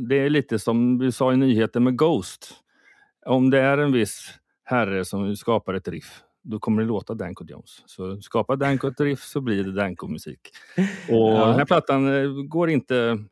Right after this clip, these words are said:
Speaker 1: Ja, den gör inget annat av sig än att det är ett jäkla rackarrökar-album det här också. Så att, på plats tio.
Speaker 2: Fantastiskt.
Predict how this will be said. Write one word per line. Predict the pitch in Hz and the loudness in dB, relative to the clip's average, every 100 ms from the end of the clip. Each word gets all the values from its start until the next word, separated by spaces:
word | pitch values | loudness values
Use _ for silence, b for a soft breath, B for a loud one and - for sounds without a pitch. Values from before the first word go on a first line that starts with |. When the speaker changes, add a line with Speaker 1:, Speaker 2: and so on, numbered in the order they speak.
| _ _ | _ _
Speaker 1:
Ja, | 143 123 117 | 0 0 0
den | 135 | 0
gör | 139 139 | 2 2
inget | 143 127 110 | 2 2 0
annat | - 117 101 - - | -2 -2 -2 -6 -8
av | 98 90 | -8 -6
sig | 95 | -6
än | 92 | -8
att | 90 - | -8 -10
det | 98 107 | -4 -4
är | 95 | -2
ett | 95 - | -6 -8
jäkla | 101 120 87 - 101 | -6 -6 -6 -8 -6
rackarrökar-album | 95 - 87 80 - 87 82 _ _ _ - 90 90 85 85 - | -6 -6 -10 -10 -10 -12 -12 _ _ _ -8 -6 -6 -8 -12 -12
det | 90 | -10
här | 85 78 - | -8 -10 -8
också. | 113 - - - - _ | -8 -8 -14 -18 -20 _
Så | - - | -20 -20
att, | _ - - | _ -14 -6
på | 160 | -2
plats | 156 147 | 0 0
tio. | - 104 - _ _ _ _ _ b b b b _ | -2 -6 -8 _ _ _ _ _ b b b b _
Speaker 2:
Fantastiskt. | - 139 220 - 101 - 90 - - - | 0 2 2 0 -4 -6 -14 -16 -18 -20